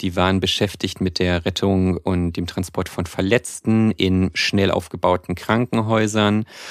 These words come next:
Und die hatten schlicht keine Zeit, sich um so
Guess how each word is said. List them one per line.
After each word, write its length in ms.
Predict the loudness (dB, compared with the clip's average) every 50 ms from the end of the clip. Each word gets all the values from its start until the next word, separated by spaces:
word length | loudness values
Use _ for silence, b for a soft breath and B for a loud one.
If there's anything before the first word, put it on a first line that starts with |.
| B B B B
Und 300 | -2 2 4 4 4 2
die 100 | 2 0
hatten 340 | 0 0 2 2 2 2 2 0
schlicht 500 | -4 -2 0 0 -2 -2 -4 -8 -12 -12
keine 360 | -8 -4 -2 0 0 0 0
Zeit, 420 | -2 -4 -2 0 2 2 2 0
sich 240 | 0 -4 -6 -6 -2
um 480 | -2 0 2 2 4 4 4 2 2 0
so 380 | -2 -2 0 0 2 2 0